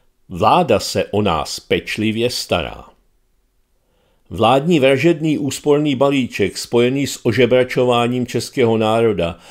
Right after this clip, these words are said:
a s podporou bohatnoucího ukrajinského diktátora a jemu blízkých spolupracovníků má další pokračování. Zatímco Zelenského ministr koupil za sedm milionů eur své dceři vilu na Azurovém pobřeží ve Francii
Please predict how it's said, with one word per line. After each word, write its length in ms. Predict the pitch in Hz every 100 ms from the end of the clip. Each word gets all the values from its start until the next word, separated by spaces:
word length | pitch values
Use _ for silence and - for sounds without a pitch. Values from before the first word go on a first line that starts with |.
| -
a 180 | - 117
s 120 | -
podporou 600 | - 127 - 139 135 131
bohatnoucího 880 | 113 113 120 120 123 120 - 127 117
ukrajinského 760 | 104 98 110 110 104 - 107 90
diktátora 800 | 92 - 104 98 95 113 107 113
a 180 | - 104
jemu 340 | 107 120 107
blízkých 520 | 104 110 - 123 117
spolupracovníků 1160 | - 101 92 87 85 - 87 87 87 87 107 120
má 180 | 151
další 360 | 151 143 135 139
pokračování. 1040 | 127 113 85 - 85 71 67 65 64 64 - _ _ _ _ _ _ _
Zatímco 640 | 104 113 107 147 156 - 147
Zelenského 640 | 147 156 156 - - 151
ministr 560 | 151 156 143 - 113 107
koupil 500 | - 117 117 143 123
za 140 | 131
sedm 420 | - 131 143 139
milionů 560 | 123 127 131 131 139 131 -
eur 220 | 123 117
své 320 | - 120 117
dceři 420 | 117 - 117 123 101
vilu 300 | 110 117 123
na 140 | 123
Azurovém 640 | 107 92 117 117 107 87
pobřeží 540 | 85 95 95 110 104 87
ve 100 | 85
Francii 720 | - 87 87 - 92 87 104